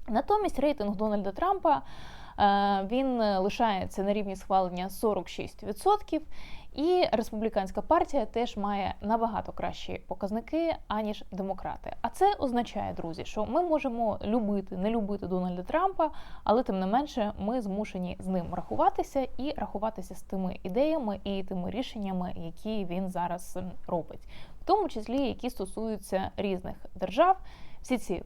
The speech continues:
мита, які він накладає, то на, е, Європейський Союз, то от з Індією зараз у нього велика дискусія,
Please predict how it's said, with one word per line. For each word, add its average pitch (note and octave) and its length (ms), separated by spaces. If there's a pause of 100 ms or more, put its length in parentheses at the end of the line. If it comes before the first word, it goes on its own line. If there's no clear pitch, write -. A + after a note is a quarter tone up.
мита, D4+ 440
які B3 300
він G#3+ 160
накладає, F#3 640
то F3 180
на, F3 540
е, F3+ 40
Європейський F3+ 600
Союз, E3 320
то E3 140
от D#3+ 300
з A3 80
Індією B3+ 380
зараз F#3+ 360
у F3+ 60
нього F3 640 (100)
велика E3+ 300
дискусія, D#3+ 640